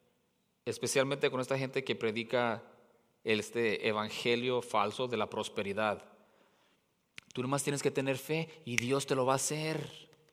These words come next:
Pero tienes que tener fe y luego pídeselo y Dios te lo va a dar. ¿Sabes qué es eso? Eso es del diablo.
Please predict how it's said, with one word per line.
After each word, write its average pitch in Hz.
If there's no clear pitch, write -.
Pero 104
tienes 113
que 165
tener 151
fe 196
y -
luego 156
pídeselo 226
y 143
Dios 185
te 190
lo 175
va 156
a 143
dar. 110
¿Sabes 151
qué -
es 160
eso? 214
Eso -
es 117
del 104
diablo. 123